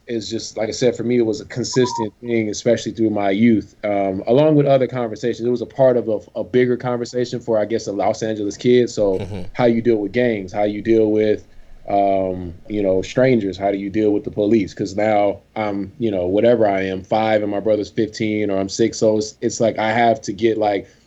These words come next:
Speaker 1: almost like that Bird Box conversation. Like,
Speaker 2: Yeah.
Speaker 1: when you with your brother, like, you listen to your brother.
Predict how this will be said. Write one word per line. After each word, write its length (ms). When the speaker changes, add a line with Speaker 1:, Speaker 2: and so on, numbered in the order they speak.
Speaker 1:
almost 280
like 180
that 180
Bird 260
Box 240
conversation. 640
Like, 420
Speaker 2:
Yeah. 260
Speaker 1:
when 100
you 120
with 240
your 140
brother, 380
like, 200
you 100
listen 260
to 100
your 140
brother. 400